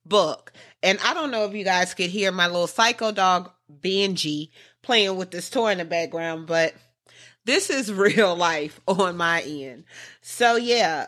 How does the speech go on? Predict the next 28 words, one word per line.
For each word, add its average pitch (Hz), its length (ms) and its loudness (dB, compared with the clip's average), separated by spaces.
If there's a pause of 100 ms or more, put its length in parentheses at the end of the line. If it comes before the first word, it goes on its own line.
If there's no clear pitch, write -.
so 233 240 0
I'm 226 220 2
getting 320 260 -6
back 240 240 0
to 196 280 -6
enjoying 185 920 -4 (640)
those 220 420 2
things, 147 560 -8
things 190 420 -4
that, 170 380 -4 (100)
books 190 340 -2
that 175 480 0 (500)
bring 190 300 0
the 175 100 -4
passion 190 580 0
out 160 240 0
of 151 80 -8
me 147 240 -8
and 147 80 -10
my 170 220 4
imagination 175 960 -4 (400)
go 170 160 -2
wild. 151 560 -6
So 185 800 2
twenty 240 320 2
nineteen 269 760 0 (180)
biggest 220 460 0
lesson, 220 560 0